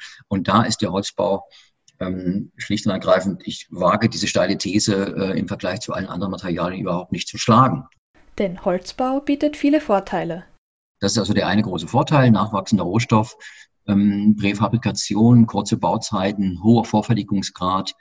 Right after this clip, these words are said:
Speaker 1: ein unglaubliches Maß an, an, an, an sozusagen Flexibilität. Also wir haben faktisch in den letzten fünfundzwanzig Jahren keine Bauaufgabe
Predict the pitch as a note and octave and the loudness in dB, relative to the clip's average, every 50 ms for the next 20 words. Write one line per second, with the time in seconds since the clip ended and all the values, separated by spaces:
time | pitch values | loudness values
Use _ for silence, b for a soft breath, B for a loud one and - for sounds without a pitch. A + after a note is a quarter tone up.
0 | B B B B B B B B B - - G2+ - - C#3 C#3 C#3 C#3 G2+ F2+ | B B B B B B B B B -8 -6 -4 4 8 10 10 10 8 6 2
1 | - E2+ - F2+ F2 - F2 F2 F2+ F#2 G2 G2 - - - - F2+ F#2 F#2 F#2+ | -2 -4 -6 -6 -4 -2 0 0 2 2 0 -2 -2 -6 -8 -8 -6 -6 -6 -6
2 | F#2 - - F2+ F2+ F#2 F2+ F#2 G#2 - - - F2+ F2 F2 F2 F2+ - - - | -8 -8 -8 -8 -8 -8 -6 -6 -6 -6 -6 -6 -4 -4 -4 -4 -6 -8 -12 -12
3 | F2 F2+ F2+ - D#2 D2+ D2 - - - - - F2+ F2+ E2+ E2+ F2+ F#2 - - | -10 -10 -10 -12 -14 -18 -18 -18 -18 -16 -16 -12 -10 -8 -8 -8 -8 -12 -14 -18
4 | B B B B B B _ - - G2 G2+ - - G#2+ F#2 F#2 F2+ F#2 - - | B B B B B B _ -6 -6 -4 -4 -2 -2 -2 -2 -2 -6 -8 -8 -8
5 | - F#2+ F#2+ G#2 F#2+ - - G2 F#2+ F2 E2 F2 F#2+ A2 B2 B2+ A2+ - - - | -4 -2 -2 -2 -2 -2 -4 -4 -4 -2 0 0 2 6 8 8 8 6 4 -4
6 | - - - - G2+ - - A2 G2 F#2 F2 - - - - - - G#2 G2 G2 | -10 -8 -6 -6 -6 -2 -2 -2 -2 -2 -2 -4 -4 -6 -6 -4 -2 -2 -2 -2
7 | - F#2+ G2 - G#2 - - - G2 G2+ G#2+ G#2 - - - G2 F#2+ F2 F2+ - | -4 -8 -10 -10 -10 -8 -6 -4 -2 -2 -2 -2 -2 -6 -6 -6 -4 -4 -4 -6
8 | - - - - F#2 F2+ - F#2 F#2 | -6 -8 -8 -6 -6 -4 -4 -6 -10